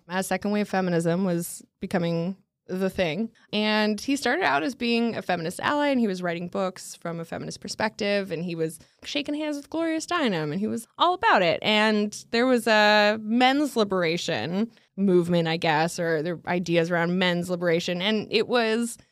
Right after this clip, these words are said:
that we wanted men to be able to have feelings, and we didn't want them to have to go to work necessarily. Like, they should be able to be stay-at-home dads. All was good, but then Mister Farrell, he pivoted at some point, and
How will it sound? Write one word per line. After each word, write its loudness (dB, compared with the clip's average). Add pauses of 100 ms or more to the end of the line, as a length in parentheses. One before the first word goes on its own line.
(280)
that 6
we 2
wanted 2
men 0
to -8
be 0
able 2
to -6
have -2
feelings, 0
and -2
we -2
didn't -4
want -6
them -4
to -2
have -2
to -2
go 0
to 0
work 0
necessarily. 0
Like, -4
they -4
should -10
be -4
able -6
to -16
be -6
stay-at-home -4
dads. 2 (440)
All 4
was 4
good, 4
but 2
then 4
Mister -4
Farrell, 2
he -2 (160)
pivoted 4
at -2
some 2
point, 0
and 0